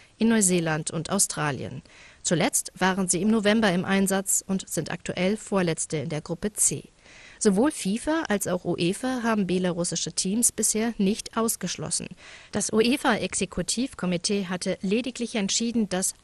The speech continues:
Heimspiele von belarussischen Teams auf neutralem Boden und ohne Zuschauerinnen und Zuschauer stattfinden sollen. So soll die Partie der belarussischen Frauen am siebten April nun in Belgrad ausgetragen werden.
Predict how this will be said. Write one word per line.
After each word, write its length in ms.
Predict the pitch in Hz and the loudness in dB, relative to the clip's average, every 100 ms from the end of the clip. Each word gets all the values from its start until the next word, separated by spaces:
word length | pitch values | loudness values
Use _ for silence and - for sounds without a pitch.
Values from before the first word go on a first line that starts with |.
| - | -2
Heimspiele 680 | 220 302 - - 185 175 165 | -2 0 -4 -4 -2 -2 -2
von 260 | - 165 | -4 -4
belarussischen 800 | 165 196 196 170 170 165 - 170 | 0 0 0 0 0 -2 -2 -4
Teams 480 | - 185 226 254 - | -4 -2 0 0 0
auf 160 | 196 - | -4 -2
neutralem 720 | 196 190 - 185 247 269 202 | -2 -2 -6 -4 -2 -2 0
Boden 480 | 175 214 254 269 - | 0 0 -2 -4 -4
und 200 | 214 240 - | -4 -4 -4
ohne 340 | 208 226 254 - | -2 0 0 0
Zuschauerinnen 960 | - 220 - 190 180 170 170 170 170 | 0 0 -4 -4 -2 -2 -2 -2 -4
und 200 | - 233 | -4 -6
Zuschauer 540 | - - 226 - 151 151 | -4 -6 -4 -4 -4 -4
stattfinden 640 | - 143 - 139 160 151 | -6 -8 -8 -8 -6 -6
sollen. 340 | 156 131 101 - - - - - - | -4 -4 -6 -12 -20 -20 -20 -20 -8
So 140 | - | -2
soll 220 | 180 170 262 | 0 0 -2
die 140 | 294 | -6
Partie 520 | - 165 - 208 269 | -8 -10 -6 -4 -4
der 160 | 190 170 | -4 -6
belarussischen 720 | 180 170 160 143 - 156 165 | -6 -4 -6 -6 -6 -6 -6
Frauen 500 | - 165 151 208 277 | -8 -6 -4 -2 -2
am 140 | 190 | -2
siebten 380 | 180 196 - 196 | -2 -4 -4 -4
April 420 | 170 - 185 214 - | -4 -4 -2 -2 -4
nun 240 | 196 180 202 | -2 -2 0
in 180 | 233 | -2
Belgrad 640 | 220 220 220 214 160 151 - | 0 -2 -2 -2 -4 -4 -4
ausgetragen 800 | 143 - 156 - 143 135 151 147 | -2 -2 -4 -4 -4 -4 -6 -6
werden. 380 | 143 123 - | -8 -8 -10